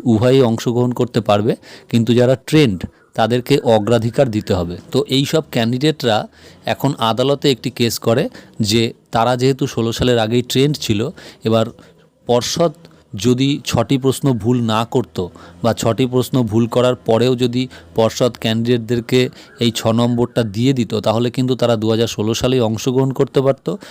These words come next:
এবং তারা ইতিমধ্যেই চাকরিতে জয়েনিংও করে যেত। কিন্তু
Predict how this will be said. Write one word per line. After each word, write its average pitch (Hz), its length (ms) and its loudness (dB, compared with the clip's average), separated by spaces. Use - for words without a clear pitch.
এবং 123 240 0
তারা 131 220 0
ইতিমধ্যেই 127 600 0
চাকরিতে 120 400 -2
জয়েনিংও 110 480 -2
করে 135 260 2
যেত। 95 180 -6
কিন্তু 117 220 -4